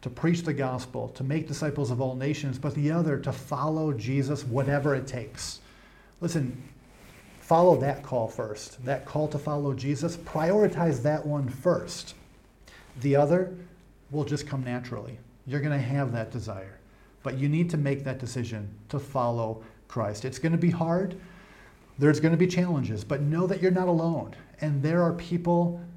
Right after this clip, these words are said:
that are making those same decisions with you. So thank you again for tuning in to today's broadcast.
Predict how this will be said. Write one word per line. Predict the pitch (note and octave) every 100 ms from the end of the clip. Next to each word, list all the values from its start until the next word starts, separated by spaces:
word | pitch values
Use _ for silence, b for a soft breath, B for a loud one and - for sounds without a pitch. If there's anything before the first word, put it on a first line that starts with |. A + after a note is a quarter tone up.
| -
that | C3+
are | C#3+
making | C3+ C3+ D3 D3+ D3 D3+ C3
those | C3 B2+ -
same | - - D#3+ F3 F#3
decisions | D#3+ E3 - C3+ C3+ C3 C3 - - - -
with | A#2 A#2+ A2
you. | G2 F#2 - - - - - - B B B
So | -
thank | E3 G#3
you | A#3
again | F3+ F3
for | E3+ E3 C#3+
tuning | C#3+ F#3 F3+ D#3+
in | D#3 D#3+ D3+
to | - C#3+ C#3 C3+ B2 A#2 -
today's | - C#3 C3
broadcast. | G#2 C3 B2+ B2+ B2+ A#2+